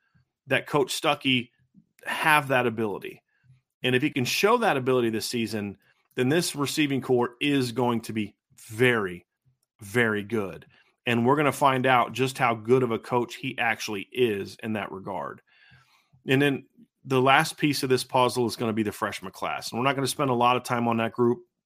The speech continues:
right now, to be honest with you. Uh, we're gonna focus,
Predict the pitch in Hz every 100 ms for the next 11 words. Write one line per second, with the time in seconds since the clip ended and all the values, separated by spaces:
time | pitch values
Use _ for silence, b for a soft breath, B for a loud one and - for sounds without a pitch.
0 | _ - 123 117 117 117 117 113 - 113
1 | 113 123 113 127 120 117 - b b b
2 | b _ - 123 123 123 123 113 - 120
3 | 120 -